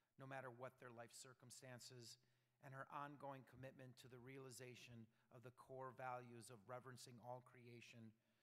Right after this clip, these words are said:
showing compassion, creating a caring community,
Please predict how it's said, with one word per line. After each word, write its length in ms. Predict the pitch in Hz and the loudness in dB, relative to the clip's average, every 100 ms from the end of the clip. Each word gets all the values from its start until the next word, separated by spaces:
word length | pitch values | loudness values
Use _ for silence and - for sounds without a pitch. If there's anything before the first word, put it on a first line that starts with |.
| - - | -20 -6
showing 400 | - 139 135 131 | 0 2 2 -2
compassion, 800 | 135 117 123 127 123 131 123 117 - - - | -6 0 4 4 2 -4 -6 -6 -12 -20 -12
creating 480 | - 139 139 143 139 | -6 0 0 0 -4
a 120 | - | -6
caring 240 | - 135 135 - | 0 0 0 -6
community, 640 | 120 131 131 123 127 123 | -4 -2 -2 -4 -6 -10